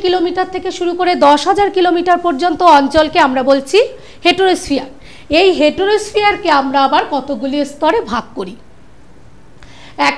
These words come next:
নম্বর কি, আণবিক নাইট্রোজেন স্তর, অর্থাৎ এই অষ্টআশি কিলোমিটার পরে দুশো কিলোমিটার অঞ্চল জুড়ে যে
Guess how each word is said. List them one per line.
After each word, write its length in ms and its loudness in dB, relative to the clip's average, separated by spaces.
নম্বর 340 4
কি, 80 2
আণবিক 400 2
নাইট্রোজেন 600 2
স্তর, 220 -10
অর্থাৎ 320 0
এই 80 0
অষ্টআশি 500 -4
কিলোমিটার 520 0
পরে 280 6
দুশো 340 6
কিলোমিটার 680 4
অঞ্চল 380 4
জুড়ে 220 4
যে 140 6